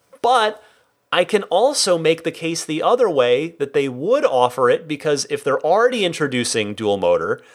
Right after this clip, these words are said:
we're, I'm reasonably confident, based on what I've seen and been told, that the white interior is also going to become available at that same time. So that's at least two variables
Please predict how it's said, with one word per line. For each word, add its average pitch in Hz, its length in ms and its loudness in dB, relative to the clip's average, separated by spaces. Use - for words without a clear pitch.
we're, 131 160 -4
I'm 139 380 -2
reasonably 208 720 2
confident, 151 600 0
based 131 280 -2
on 127 180 0
what 120 160 4
I've 110 320 2
seen 175 500 -2
and 131 240 -4
been 120 180 -4
told, 104 440 2
that 120 280 0
the 123 120 -2
white 147 320 2
interior 143 640 2
is 117 220 -2
also 160 500 2
going 135 240 2
to 123 60 -6
become 123 320 -4
available 107 500 4
at 113 160 -2
that 104 200 0
same 143 380 -2
time. 92 440 -4
So - 160 -6
that's 196 220 2
at 185 120 2
least 180 460 -4
two 254 320 2
variables 110 800 2